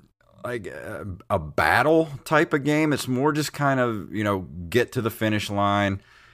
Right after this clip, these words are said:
you know, get through the courses, get through the track, and I don't know, it's just kind of a, a, kind of a laid-back racing game, and that's what I liked about it.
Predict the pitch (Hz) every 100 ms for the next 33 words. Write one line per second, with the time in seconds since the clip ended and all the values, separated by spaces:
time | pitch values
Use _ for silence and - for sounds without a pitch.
0 | - 90 85 82 87 85 123 - 113 117
1 | 104 - 104 95 - 95 87 104 107 113
2 | 107 95 - 95 87 87 - - 87 85
3 | 82 80 76 - _ _ _ _ - _
4 | _ 101 107 127 143 160 87 85 95 90
5 | - 113 110 101 98 98 95 95 82 85
6 | 87 - 135 143 85 80 98 123 127 95
7 | 127 143 120 131 143 147 147 156 165 175
8 | - _ - 110 127 - 107 92 101 -
9 | 64 60 53